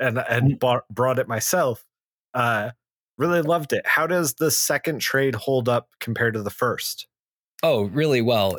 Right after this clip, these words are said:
Speaker 2: It, it's, um, I'm pretty sure it's the conclusion of it. I don't know if they'll,
Speaker 1: Okay.
Speaker 2: um, get back to it, uh, you know, any more stories of it. Kyle Starks wrote, um, a, a,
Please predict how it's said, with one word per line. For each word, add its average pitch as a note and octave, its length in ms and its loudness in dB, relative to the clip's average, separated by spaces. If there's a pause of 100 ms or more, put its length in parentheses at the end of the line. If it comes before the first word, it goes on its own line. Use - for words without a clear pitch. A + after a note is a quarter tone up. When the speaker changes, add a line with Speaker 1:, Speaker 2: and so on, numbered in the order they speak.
Speaker 2:
It, B2 240 0
it's, B2 300 0
um, G#2 400 0 (380)
I'm A#2+ 120 4
pretty E3+ 220 0
sure F#3+ 180 2
it's F3 140 -2
the B2+ 100 0
conclusion C#3+ 560 2
of F3+ 160 2
it. A#3+ 240 0
I A2 80 2
don't G#2+ 160 4
know A2 220 4
if G#2 100 -2
they'll, A2 160 2
Speaker 1:
Okay. G2+ 380 2
Speaker 2:
um, F#2+ 360 -2 (680)
get A2 180 -2
back G#2 380 0
to D#3 260 0
it, E3+ 300 0 (300)
uh, G#2 420 0
you A2+ 240 2
know, G#2+ 140 4
any A2 180 4
more G#2+ 220 2
stories G#2 440 2
of B2+ 140 0
it. C#3 180 0
Kyle G#2+ 240 2
Starks G2+ 400 0
wrote, G2+ 340 0
um, F2+ 380 0 (120)
a, G2 160 0 (320)
a, G#2+ 120 0